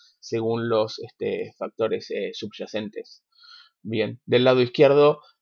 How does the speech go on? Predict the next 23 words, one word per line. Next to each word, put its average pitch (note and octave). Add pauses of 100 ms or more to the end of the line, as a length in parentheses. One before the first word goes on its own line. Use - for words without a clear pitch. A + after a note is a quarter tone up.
(140)
tenemos B2+
una A#2+
situación B2+
de B2
la A#2
curva B2
de A#2+
oferta, A#2 (240)
eh, A2
cero, D#3+ (320)
la G#2+
que G#2+
está A2
en A2+
rojo, B2+
es A2+
decir, A2+
la A2+ (220)
situación A2+
en A2
punto A2+
de G#2
equilibrio. C#3+